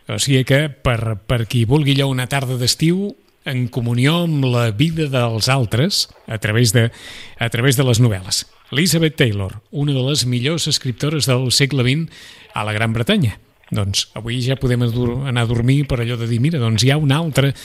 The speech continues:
Elizabeth Taylor», encara que quan busquin a, a, quan, quan cerquin a Google, no us sortirà cap altra Elizabeth Taylor que l'Elizabeth Taylor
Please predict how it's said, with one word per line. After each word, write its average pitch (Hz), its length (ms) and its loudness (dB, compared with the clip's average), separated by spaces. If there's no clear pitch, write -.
Elizabeth 135 480 2
Taylor», 151 320 0
encara 135 240 -2
que 135 100 -4
quan 131 160 -2
busquin 139 320 2
a, 123 140 4
a, 120 300 -2
quan, 107 380 -6
quan 113 180 -4
cerquin 143 380 2
a - 20 2
Google, 160 360 0
no 127 180 0
us - 140 0
sortirà 147 340 -2
cap 135 140 -2
altra 139 260 -2
Elizabeth 131 400 0
Taylor 143 480 0
que 117 160 0
l'Elizabeth 110 540 0
Taylor 120 400 -2